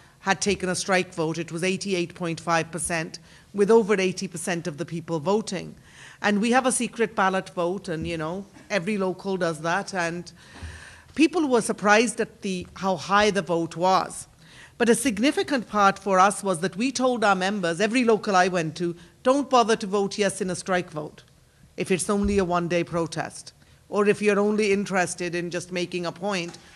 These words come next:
as soon as there's a ruling, we go back." But we also told our members, because we are a democratic union of professionals,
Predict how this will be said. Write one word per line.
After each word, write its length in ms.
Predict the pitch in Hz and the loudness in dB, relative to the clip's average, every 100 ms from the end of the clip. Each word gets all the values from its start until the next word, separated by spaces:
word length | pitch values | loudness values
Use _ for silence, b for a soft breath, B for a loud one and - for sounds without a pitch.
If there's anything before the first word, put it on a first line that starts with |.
| B | B
as 120 | 175 - | -6 0
soon 220 | 233 226 | 2 2
as 120 | 170 | 2
there's 220 | 190 175 | 2 2
a 60 | 180 | 0
ruling, 420 | 190 185 185 175 | 0 0 0 0
we 100 | 175 | -2
go 240 | 170 170 | -2 -2
back." 460 | 156 175 165 - - B B B - | 0 0 0 -6 -16 B B B -6
But 160 | 214 | -2
we 120 | 254 | 0
also 380 | 262 359 339 359 | 2 2 2 0
told 340 | 285 247 233 214 | 0 0 2 2
our 140 | 196 | 2
members, 460 | 202 233 202 165 151 | 2 0 0 -2 -2
because 280 | 190 196 | -4 -4
we 140 | 165 180 | 0 2
are 220 | 185 226 | 4 4
a 40 | |
democratic 720 | 202 175 175 - 180 170 - | 2 0 -2 0 -2 -2 -6
union 420 | 170 214 214 175 170 B B - | -4 0 0 0 -4 B B 4
of 240 | 220 220 | 6 4
professionals, 1000 | - 196 190 185 - 180 156 220 - | -2 -2 0 0 0 -4 -4 -6 -8